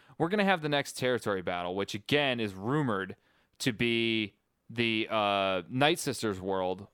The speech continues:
And you're gonna have a Grievous rework. You're gonna have, uh, maybe another Savage Opress rework. So I feel like by the time you would get that team built,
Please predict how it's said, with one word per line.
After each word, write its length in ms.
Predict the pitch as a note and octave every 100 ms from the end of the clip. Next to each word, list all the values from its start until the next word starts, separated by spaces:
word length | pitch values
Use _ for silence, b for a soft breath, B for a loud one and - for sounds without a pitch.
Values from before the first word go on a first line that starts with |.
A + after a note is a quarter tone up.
| _
And 240 | A#2+ A#2 A#2
you're 100 | C3
gonna 120 | A#2+
have 200 | B2 G#2
a 60 |
Grievous 460 | G2 A2 A2 A2 -
rework. 580 | A2 G#2 G2+ G#2 G2+ -
You're 120 | G2+
gonna 140 | G2
have, 320 | F#2+ G2 F#2 - _ _ _ _
uh, 300 | G#2+ G2+ G2+
maybe 460 | G2 G#2 G#2+ A2 A2
another 560 | G#2+ G#2 G2+ G2 G2 F#2
Savage 520 | - G#2+ G2 G2 F#2+
Opress 720 | F2+ F#2+ G#2+ G2 F#2 - - -
rework. 760 | A2 F#2+ F#2+ F#2+ F#2+ F2+ - _ _ _ _
So 540 | - C#3 A#2+ A2+ A2 - -
I 200 | D3 E3+
feel 380 | - G3 G#3
like 340 | G#3 A3+ A#3 -
by 300 | C#3+ D3+ D3
the 120 | C#3
time 360 | - C#3+ D3 D#3
you 140 | C3+
would 160 | B2+ A2+
get 160 | A#2 A#2
that 200 | A#2+ -
team 360 | C3+ A#2 G#2 -
built, 440 | A2+ F#3+ G3